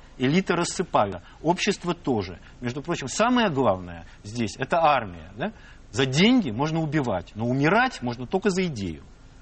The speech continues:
Значит, как только теряется, как говорили на-, мои индийские друзья,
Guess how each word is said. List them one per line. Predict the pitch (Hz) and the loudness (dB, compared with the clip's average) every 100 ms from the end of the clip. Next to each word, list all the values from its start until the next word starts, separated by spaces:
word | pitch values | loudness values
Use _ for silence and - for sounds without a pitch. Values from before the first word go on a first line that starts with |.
| - - - - | -20 -20 -20 -8
Значит, | 135 165 - - 160 | -6 -6 -10 -16 -4
как | 196 185 | -2 -2
только | - 208 143 - 120 | 2 4 4 0 -6
теряется, | - 175 170 123 90 - - 82 - - - - 135 131 110 | 0 2 4 2 -2 -10 -14 -16 -16 -20 -20 -20 -18 -18 -10
как | 131 | -6
говорили | 120 131 143 151 131 120 - - - | -2 0 0 0 -2 -4 -16 -20 -12
на-, | 123 135 | -8 -6
мои | 131 139 135 120 131 143 | -8 -10 -8 -4 -2 -2
индийские | 135 123 151 135 - 120 | -2 0 0 0 -2 0
друзья, | 131 143 110 85 | 2 2 0 -2